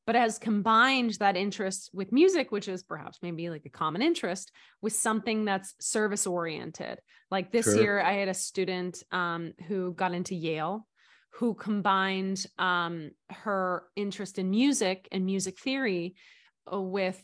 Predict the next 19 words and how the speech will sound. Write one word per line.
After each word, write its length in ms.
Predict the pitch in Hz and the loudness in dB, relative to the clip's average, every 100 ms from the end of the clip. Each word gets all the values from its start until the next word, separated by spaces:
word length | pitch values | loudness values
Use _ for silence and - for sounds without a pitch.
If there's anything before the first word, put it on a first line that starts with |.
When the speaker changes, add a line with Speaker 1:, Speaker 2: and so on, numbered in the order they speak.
| _ - | _ -2
Speaker 1:
um, 460 | 185 175 175 170 - | 0 0 -4 -8 -10
working 720 | - 175 208 208 196 185 180 | -8 -4 -4 -4 -4 -4 -4
with, 280 | 180 175 170 - _ | -2 -2 -4 -10 _
um, 540 | - 170 156 147 139 - _ _ _ _ - | -6 -4 -6 -8 -12 -14 _ _ _ _ -14
uh, 420 | 170 175 165 - - - _ _ _ _ | -8 -6 -6 -10 -12 -18 _ _ _ _
adults, 640 | 190 - 214 208 202 - - | -8 0 2 2 -2 -12 -10
young 320 | 180 196 202 | -4 -2 -2
adults 460 | 196 190 180 - - | 0 2 2 -2 -6
who 120 | 180 | -4
were 120 | 175 | 0
autistic 680 | 170 170 - 202 - 190 180 - | 0 0 -4 -6 -4 -4 -4 -6
or 280 | - 180 180 | -4 -2 -2
had, 360 | 180 165 165 160 - - _ | 2 2 2 -6 -20 -20 _
uh, 240 | 180 170 165 | -2 0 0
learning 380 | 190 196 202 202 | 0 0 0 0
differences, 960 | 190 190 185 185 185 180 175 170 - - _ - _ | -2 -4 -6 -4 -2 0 0 -4 -8 -12 _ -20 _
um, 720 | - 180 170 165 160 156 160 165 _ _ _ _ _ _ _ _ _ - | -2 0 0 -2 -4 -8 -10 -14 _ _ _ _ _ _ _ _ _ -4
and 280 | 214 202 196 | -2 0 0
using 800 | 190 220 240 208 220 208 190 | 2 4 4 2 0 0 -6